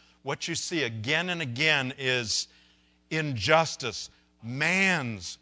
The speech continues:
wickedness toward man, how, how evil one man can be to another, and how frustrating it is when it becomes institutionalized.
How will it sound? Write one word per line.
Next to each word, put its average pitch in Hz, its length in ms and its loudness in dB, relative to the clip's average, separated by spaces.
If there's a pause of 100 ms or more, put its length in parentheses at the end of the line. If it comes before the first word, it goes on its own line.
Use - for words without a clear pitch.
wickedness 123 840 0
toward 131 400 -2
man, 139 460 0
how, 127 420 2 (440)
how 131 300 0
evil 156 640 0 (460)
one 170 280 0
man 147 280 4
can 131 240 -4
be 127 340 4 (1000)
to 123 200 -4
another, 110 560 -2 (1800)
and 110 100 -12
how 117 120 -2
frustrating 131 840 -2
it 117 60 -2
is 120 180 -2
when 120 120 -4
it 101 100 -4
becomes 117 380 -6
institutionalized. 90 1500 -8